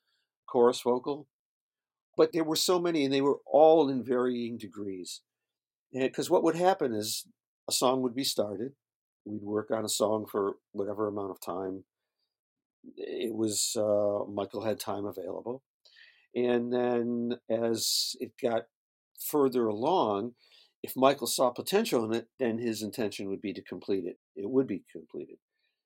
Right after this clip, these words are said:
If something came along that was a stronger song, then it would be just abandoned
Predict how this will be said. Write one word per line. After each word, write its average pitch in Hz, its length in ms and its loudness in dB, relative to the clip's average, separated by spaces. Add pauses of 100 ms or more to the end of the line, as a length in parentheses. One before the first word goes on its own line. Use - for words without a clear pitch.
(460)
If 131 140 -4
something 147 320 -2
came 143 240 -2
along 127 320 2
that 113 100 0
was 101 140 -2
a 98 60 -6
stronger 165 520 2
song, 90 540 -4
then 117 180 0
it 139 100 -2
would 127 140 -2
be 123 80 -6
just 117 240 -4
abandoned 101 720 -4